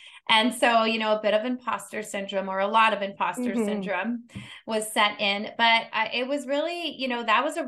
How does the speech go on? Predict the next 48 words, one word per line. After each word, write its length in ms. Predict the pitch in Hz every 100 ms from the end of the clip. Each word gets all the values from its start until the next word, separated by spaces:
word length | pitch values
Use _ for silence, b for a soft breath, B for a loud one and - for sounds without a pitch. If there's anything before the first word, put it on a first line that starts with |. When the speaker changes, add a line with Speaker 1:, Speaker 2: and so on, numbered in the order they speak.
| 208
Speaker 1:
really 280 | 214 220 233
great 220 | 214 202
opportunity 560 | 196 202 - 190 190 196
for 140 | 202
me 100 | 190
to 120 | 190 185
learn 320 | 185 185 190
and 140 | 190 190
grow 280 | 185 190 185
and 140 | 180
start 280 | - 185 -
to 100 | 202
see 460 | - 196 185 185
sort 240 | 185 185 180
of 200 | 175 175
my 260 | 190 190 196
potential, 760 | 208 - 185 185 202 180 180 b b b
but 80 | 247
also 240 | 269 349
have 180 | 302 294
other 220 | 240 254
people 380 | 262 240 233 214
speak 320 | - - 220
into 260 | 196 - 190
my 160 | 180
life 240 | 180 - -
and 100 | 196
say, 180 | - 220
"Hey, 280 | 247 415 277
you 120 | 285
know, 280 | 285 269 214
you 160 | 208 330
would 80 |
be 100 | 381
really 240 | 269 247 247
great 220 | 220 202
at 140 | 202
this," 240 | - - - -
or, 320 | 202 190 190
Speaker 2:
Yeah. 280 | 254 254 302
Speaker 1:
you 60 | 220
know, 60 | 208
"You 120 | 220
should 220 | 240 226
start 240 | - 220 214
thinking 300 | 202 202 190
about 280 | 190 196
that." 360 | 190 180 -